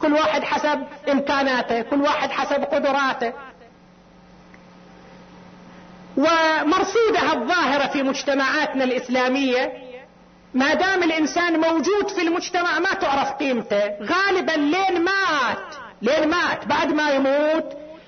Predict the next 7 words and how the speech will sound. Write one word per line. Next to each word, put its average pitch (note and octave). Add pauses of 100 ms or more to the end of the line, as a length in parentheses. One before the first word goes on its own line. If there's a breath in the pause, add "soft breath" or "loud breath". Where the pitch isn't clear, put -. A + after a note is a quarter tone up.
(140)
تنعقد D4
مجالس A#3+
التأبين: A#3
"الله G#3
يرحمه، D3+
عظيم F4+ (120)
كان، C#4